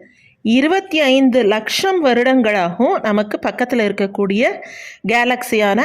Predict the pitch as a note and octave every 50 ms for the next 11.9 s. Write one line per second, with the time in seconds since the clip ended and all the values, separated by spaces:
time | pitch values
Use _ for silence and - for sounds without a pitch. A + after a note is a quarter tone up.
0 | - - - A3 A3+ B3 C4 C4+ C4 C#4 C#4+ C#4 C4 A#3+ G#3 G3 A3 B3 A#3+ G3+
1 | G3+ F#3+ F#3 F#3 F3+ - - F3+ F3 F3 F3 E3+ F3+ F3+ G3 A#3+ E4+ - - A3
2 | G3 F#3+ G3 A#3 A#3+ - E3 D3+ D3+ F3 E3+ E3 - - D3+ - - - - _
3 | _ _ _ _ _ _ _ _ - - - - - - - D#3+ E3 E3+ G#3 A#3
4 | A#3+ A3 G#3 F3+ E3 E3+ E3 F#3 B3+ F4+ G4 C5 _ _ _ _ _ _ _ -
5 | F#3+ G3 F#3+ F3+ F3 F#3 B3 C#4+ D#4 D4+ D4+ D4+ D4+ C#4 A#3 D4+ F#4 - - -
6 | - B3 C4 C4+ C4+ C4+ C4 A#3+ B3 C4 B3+ A#3 A#3+ - - - A3 G3 F#3+ G#3+
7 | A3+ A#3 A3+ - G3+ F3+ F#3 F3+ F3+ F3+ - F3+ D#3+ D#3 D#3 D#3+ F3 G3+ B3 D4
8 | D4+ - - - _ _ _ - - - - _ _ _ _ _ _ - G#3+ G#3+
9 | A3+ A#3 B3 B3+ C4 D4+ F4+ G4+ - - - - - - B3 B3+ C4 C#4 D4 D#4+
10 | F4 F4 E4+ F4 D#4+ C#4+ C#4 C4 B3+ B3 B3+ C#4+ E4 F4+ F4+ - - - B3 A#3
11 | A3 A#3 C4 C4+ C4+ C4 C4+ C#4 C4 C4 C4+ - C4 C4+ D#4 G4 A4+